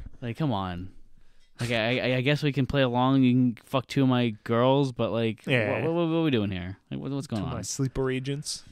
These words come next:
Speaker 1: Yeah, like, uh, let's,
Speaker 2: Yeah.
Speaker 1: don't be fucking silly.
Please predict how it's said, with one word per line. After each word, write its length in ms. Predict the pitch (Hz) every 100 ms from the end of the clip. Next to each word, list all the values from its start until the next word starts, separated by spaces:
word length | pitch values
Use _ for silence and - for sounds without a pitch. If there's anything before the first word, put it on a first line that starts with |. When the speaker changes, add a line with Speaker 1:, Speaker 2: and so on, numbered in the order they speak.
| -
Speaker 1:
Yeah, 240 | - 85 98 -
like, 260 | 98 98 -
uh, 80 | 127
let's, 520 | 156 151 151 - - - 165 -
Speaker 2:
Yeah. 420 | 147 117 107 117
Speaker 1:
don't 160 | 151 156
be 60 |
fucking 260 | 147 131 117
silly. 360 | - 87 87